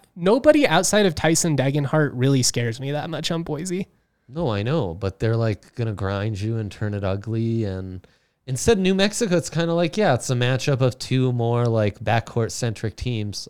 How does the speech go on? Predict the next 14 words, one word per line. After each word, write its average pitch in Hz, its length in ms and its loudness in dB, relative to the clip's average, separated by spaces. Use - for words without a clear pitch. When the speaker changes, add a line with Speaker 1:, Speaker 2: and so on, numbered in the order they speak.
Speaker 2:
I 110 80 -4
have, 107 140 -2
like, 113 180 -2
the 113 100 -4
Rams' 113 300 -4
chances 95 480 -8
in 98 120 -6
a 95 60 -8
neutral 95 440 -8
court. 113 420 -8
Speaker 1:
That's - 120 -14
a 220 40 -6
good 233 140 0
point. 117 240 -2